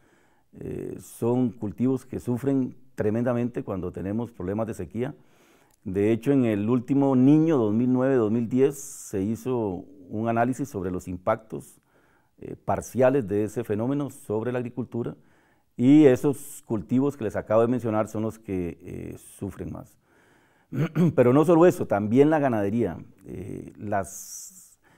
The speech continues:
el hato que está ubicado en las zonas fundamentalmente, eh,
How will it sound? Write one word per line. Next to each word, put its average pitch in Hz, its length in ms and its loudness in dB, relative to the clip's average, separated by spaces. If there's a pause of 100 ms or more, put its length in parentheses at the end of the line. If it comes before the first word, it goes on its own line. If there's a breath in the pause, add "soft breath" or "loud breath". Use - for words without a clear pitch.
(160 soft breath)
el 104 160 2
hato 147 340 6
que - 80 -6
está 143 720 4
ubicado 123 600 4
en 95 160 0
las 87 220 -4
zonas 123 500 4
fundamentalmente, 117 1300 -2 (100)
eh, 87 640 -4